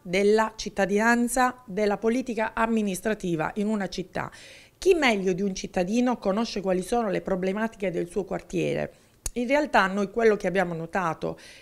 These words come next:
e visto sinora è un'amministrazione che ha voluto tenere lontani i cittadini, probabilmente per non far vedere quella, eh, trasparenza amministrativa che ci dovrebbe essere.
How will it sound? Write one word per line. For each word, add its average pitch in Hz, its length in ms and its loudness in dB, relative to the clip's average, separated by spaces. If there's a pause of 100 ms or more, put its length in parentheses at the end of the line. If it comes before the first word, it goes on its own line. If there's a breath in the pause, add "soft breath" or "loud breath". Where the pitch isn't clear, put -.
e - 100 0
visto 190 320 0
sinora 165 680 -2 (360 loud breath)
è 240 240 4
un'amministrazione 226 920 0
che 196 100 -2
ha 185 40 2
voluto 185 340 -2
tenere 175 340 0
lontani 160 580 -4
i 156 40 -8
cittadini, 156 680 -6 (360 loud breath)
probabilmente 214 800 2
per 180 160 -4
non 175 160 -4
far 175 200 -4
vedere 175 760 0 (840)
quella, 175 580 2 (480 loud breath)
eh, 156 800 -4 (320)
trasparenza 214 640 0
amministrativa 220 680 0
che 233 100 -4
ci 226 140 -6
dovrebbe 226 360 2
essere. 233 540 2